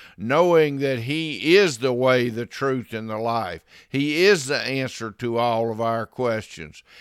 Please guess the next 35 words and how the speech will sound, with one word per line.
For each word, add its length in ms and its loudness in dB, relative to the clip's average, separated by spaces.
He 320 0
is 360 0
the 160 -2
door 800 4
to 180 0
eternal 640 -2
life. 500 2
So 240 0
we 180 0
put 260 0
our 220 4
faith 560 0
in 240 -6
him 540 -6
for 420 8
faith, 600 -2
for 340 2
faith 520 0
that, 360 0
that 360 0
we 200 0
can 300 -4
trust 440 2
God 380 4
and 220 -4
that 180 2
it 140 -2
is 180 0
well, 480 4
it 100 0
is 180 -4
well 380 6
with 180 4
our 260 4
soul 720 4